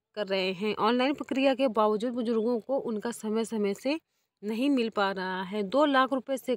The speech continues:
कम की आय वाले बुजुर्गों के पास मासिक आय का साधन केवल पेंशन है और इसी से घर खर्च के साथ साथ दवाओं की ज़रूरत पूरी करते हैं। बुजुर्ग मान सिंह ने बताया है कि पेंशन न आने के कारण चिकित्सक के पास दवा लेने नहीं जा रहे हैं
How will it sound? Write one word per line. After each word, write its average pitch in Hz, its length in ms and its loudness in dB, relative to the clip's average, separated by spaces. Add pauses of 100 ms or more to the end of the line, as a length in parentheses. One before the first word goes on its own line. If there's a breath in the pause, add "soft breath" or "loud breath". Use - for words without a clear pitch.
कम 240 200 -4
की 254 180 -6
आय 226 240 0
वाले 226 260 -2
बुजुर्गों 226 400 -2
के 247 200 -2 (560 loud breath)
पास 240 260 -2
मासिक 208 540 -2
आय 226 160 0
का 233 140 -6
साधन 226 360 -2
केवल 220 360 -4
पेंशन 220 380 -2
है 269 260 -2 (240)
और 220 220 -2
इसी 262 360 0
से 254 200 2
घर 214 240 0
खर्च 220 260 -2
के 226 160 -4
साथ 202 260 -8
साथ 220 420 -2 (460 loud breath)
दवाओं 220 540 -4 (380)
की 240 60 -6
ज़रूरत 214 440 0
पूरी 220 200 -4
करते 208 340 -2
हैं। 208 180 -2
बुजुर्ग 269 500 0
मान 233 200 4
सिंह 233 180 0
ने 240 120 2
बताया 208 480 -6
है 247 200 -6
कि 247 140 -10
पेंशन 233 400 -4
न 226 220 0
आने 226 260 2
के 233 140 -2
कारण 220 240 -2
चिकित्सक 226 500 -4
के 294 200 -2 (640 loud breath)
पास 247 180 0
दवा 240 240 2
लेने 240 300 0
नहीं 208 360 -2
जा 240 220 -2
रहे 226 260 -4
हैं 240 340 -4